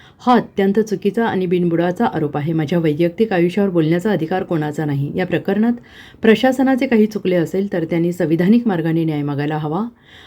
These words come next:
न्यायालय विभागीय आयुक्तांकडे दाद मागायला हवी होती. केवळ अपुरी आणि चुकीची माहिती देऊन मला बदनाम करण्याचा प्रयत्न आहे,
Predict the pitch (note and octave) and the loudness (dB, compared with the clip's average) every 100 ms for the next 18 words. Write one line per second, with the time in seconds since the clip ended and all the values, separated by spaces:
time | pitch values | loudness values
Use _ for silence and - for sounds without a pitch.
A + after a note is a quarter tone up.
0 | - - _ - G#3+ G#3 G#3+ A3+ B3 C4 | -20 -20 _ 2 6 6 6 4 4 2
1 | F#3 F3 F3+ F3 A3 E3+ E3+ G3 G3+ G#3+ | -2 -2 -2 0 2 2 0 -2 -2 -2
2 | F#3 D3+ - _ _ _ E3 D3+ G3 G3+ | -2 -2 -6 _ _ _ -4 0 2 2
3 | F3 D3+ D3+ D#3+ D3 D3 D3 D3 E3 F3 | 0 0 -2 -2 -4 -4 -6 -4 0 0
4 | F#3+ G3+ G3+ G#3 A3+ F#3+ F#3+ F#3 F#3 F3+ | 0 -2 2 2 2 0 0 0 -2 -2
5 | F#3 F3 D#3 E3 E3+ F#3 A3 E3 D#3+ D3 | 0 -2 -2 -2 2 2 2 0 -2 -4
6 | C#3 D#3 G#3+ A#3+ F#3 D#3+ D#3+ F3 D#3 D3 | -2 2 2 2 0 -2 -2 -4 -2 -2
7 | D3+ D#3+ D3+ D#3+ | -2 -4 -4 -4